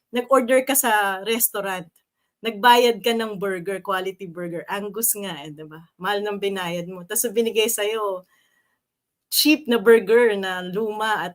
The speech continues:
ano. Tas sasabihin, ah, tatanggapin mo ba yon bilang consumer despite,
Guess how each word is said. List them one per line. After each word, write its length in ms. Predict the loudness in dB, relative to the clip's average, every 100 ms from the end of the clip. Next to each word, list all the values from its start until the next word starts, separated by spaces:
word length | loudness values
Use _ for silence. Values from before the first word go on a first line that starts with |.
| -10
ano. 380 | -10 -10 -14 -18 _ _
Tas 140 | 2
sasabihin, 560 | 4 4 2 2 0 -2 -2
ah, 400 | 2 4 2 -2 _ _
tatanggapin 540 | 4 6 4 2 2 2
mo 80 | 2
ba 80 | 4
yon 240 | 4 4 -2
bilang 240 | -6 -6
consumer 640 | -6 -6 -6 -6 -6 -6 -8
despite, 500 | -8 -4 -4 -4 -6